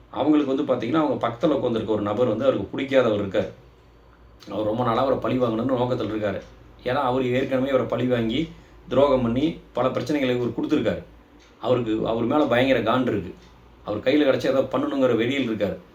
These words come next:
அப்படியாகப்பட்ட நபர் பக்கத்துல இருக்காரு, அவர் கையில கத்தி கொடுத்துட்டீங்க. அப்ப அவர் என்ன பண்ணுவார் அப்படின்னா, அவரை டேமேஜ் பண்றாருன்னு வச்சுக்கோங்க, ஏதாவது ஒண்ணு பண்ணிட்டாரு, அப்ப அவருடைய நோக்கத்திலையும், அவர் எண்ணத்திலையும் இவரை காயப்படுத்தணும்னு குறியோட, பழி உணர்வோட இருந்திருக்காரு. அப்ப அவர் செயல் செஞ்சுட்டார்.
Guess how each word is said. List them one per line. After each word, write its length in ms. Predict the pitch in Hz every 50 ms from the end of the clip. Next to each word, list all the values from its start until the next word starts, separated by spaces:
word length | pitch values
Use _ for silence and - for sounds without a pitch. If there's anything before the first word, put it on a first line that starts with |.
| - - - - - -
அப்படியாகப்பட்ட 640 | 101 110 - 139 135 127 120 113 95 113 104 104
நபர் 280 | 104 117 131 147 160 156
பக்கத்துல 360 | - 113 110 - 127 123 120
இருக்காரு, 200 | 117 107 107 113
அவர் 160 | 110 147 131
கையில 220 | - - 127 131 120
கத்தி 220 | 117 107 123 123
கொடுத்துட்டீங்க. 360 | 110 104 98 - - - - - - - - - - - - - - - -
அப்ப 200 | - 117 123 139
அவர் 120 | 135 131
என்ன 140 | 135 151 170
பண்ணுவார் 320 | 170 147 147 135 127 123 117
அப்படின்னா, 420 | 107 98 101 98 101 123 156 175 180 - -
அவரை 380 | 117 120 135 143 135 117 113 135
டேமேஜ் 320 | 156 175 170 151 127 123
பண்றாருன்னு 380 | 120 113 127 131 127 117 107 104
வச்சுக்கோங்க, 280 | - 101 95 98 87 - - - - - - -
ஏதாவது 280 | - 95 98 120 147 156
ஒண்ணு 160 | 151 139 135
பண்ணிட்டாரு, 360 | 151 143 131 135 117 - - - - - - - - - - -
அப்ப 140 | 127 131 127 160
அவருடைய 300 | 156 147 139 131 123 117
நோக்கத்திலையும், 760 | 117 131 160 202 185 - - - 135 127 113 110 127 160 185
அவர் 200 | 180 - 123 120 120
எண்ணத்திலையும் 540 | 117 127 160 170 165 - 131 127 156 196 175
இவரை 180 | 139 135 123 110
காயப்படுத்தணும்னு 760 | - 120 135 156 165 151 - 139 131 - 143 135 147 170 180
குறியோட, 400 | - 151 151 160 160 156 151 165 175
பழி 240 | 175 143 139 160 160
உணர்வோட 340 | 151 151 139 127 131 147 156
இருந்திருக்காரு. 500 | 147 135 147 147 131 123 123 117 117 147
அப்ப 180 | 190 170 - 135
அவர் 200 | 123 120 110 -
செயல் 220 | 131 147 151 143 -
செஞ்சுட்டார். 400 | 131 135 143 - - 98 -